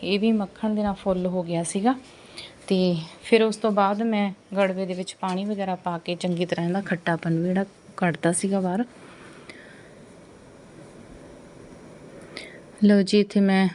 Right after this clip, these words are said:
ਦੂਸਰੀ ਵਾਰ ਦੀ ਜਿਹੜੀ ਮਲਾਈ ਉਹ ਵੀ ਪਾਤੀ ਆ ਤੇ ਵਿੱਚ ਪਾਣੀ ਠੰਡਾ ਹੋਰ ਹੰਘਾਲ ਕੇ ਪਾਤਾ। ਗਰਮੀ ਦੇ ਵਿੱਚ ਬੜੀ ਪ੍ਰੋਬਲਮ ਆਉਂਦੀ ਆ ਹਨਾ ਜੀ, ਜੇ ਆਪਾਂ ਠੰਡਾ ਪਾਣੀ ਨਾ ਪਾਈਏ ਫਿਰ ਘਿਓ ਹੀ ਨਹੀਂ ਆਉਂਦਾ, ਫਿਰ ਬਰਫ਼ ਵਾਲਾ ਜਾਂ ਠੰਡਾ ਪਾਣੀ ਫਰੀਜ਼ਰ ਦਾ ਪਾਉਣਾ ਪੈਂਦਾ।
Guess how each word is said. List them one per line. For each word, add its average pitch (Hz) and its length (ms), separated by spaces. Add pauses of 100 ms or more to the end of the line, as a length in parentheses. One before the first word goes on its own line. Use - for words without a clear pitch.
(120)
ਦੂਸਰੀ 202 360
ਵਾਰ 185 220
ਦੀ 185 180
ਜਿਹੜੀ 185 200
ਮਲਾਈ 180 360
ਉਹ 175 60
ਵੀ 196 60
ਪਾਤੀ 180 560
ਆ 185 60 (300)
ਤੇ 180 60
ਵਿੱਚ 185 220
ਪਾਣੀ 175 360
ਠੰਡਾ 180 300
ਹੋਰ 185 180
ਹੰਘਾਲ 185 320
ਕੇ 185 160
ਪਾਤਾ। 180 340
ਗਰਮੀ 220 360
ਦੇ 220 100
ਵਿੱਚ 220 180
ਬੜੀ 208 200
ਪ੍ਰੋਬਲਮ 190 460
ਆਉਂਦੀ 180 260
ਆ 180 120
ਹਨਾ 208 120
ਜੀ, 214 140 (500)
ਜੇ 196 160
ਆਪਾਂ 208 180
ਠੰਡਾ 202 300
ਪਾਣੀ 220 300
ਨਾ 196 240
ਪਾਈਏ 190 400 (200)
ਫਿਰ 196 160
ਘਿਓ 214 320
ਹੀ 190 100
ਨਹੀਂ 202 180
ਆਉਂਦਾ, 175 280 (520)
ਫਿਰ 196 100
ਬਰਫ਼ 185 380
ਵਾਲਾ 185 320
ਜਾਂ 185 140
ਠੰਡਾ 185 300
ਪਾਣੀ 196 260
ਫਰੀਜ਼ਰ 185 360
ਦਾ 190 100
ਪਾਉਣਾ 175 380
ਪੈਂਦਾ। 165 380